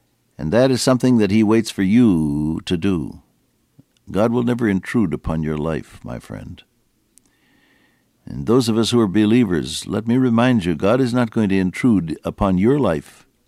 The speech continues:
He, he chastens and he disciplines and he deals with us in love to remind us of our need of him.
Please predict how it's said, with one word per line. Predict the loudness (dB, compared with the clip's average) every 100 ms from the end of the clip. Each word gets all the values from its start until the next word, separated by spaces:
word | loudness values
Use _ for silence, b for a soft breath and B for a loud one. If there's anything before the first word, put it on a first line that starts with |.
| _ b b b b b
He, | 0 2 4
he | 4 4
chastens | 4 4 4 2 0 0
and | 2
he | 4
disciplines | 4 2 -2 -2 -2 -2 -2
and | -2
he | 0 0 0 b b b -6
deals | 2 4 4 4
with | 2
us | 2 2
in | 2
love | 4 4 2 0
to | 2
remind | 4 4 4 4
us | 2 0
of | 0
our | 2
need | 4 4 4
of | 2 -2 0
him. | -2 -4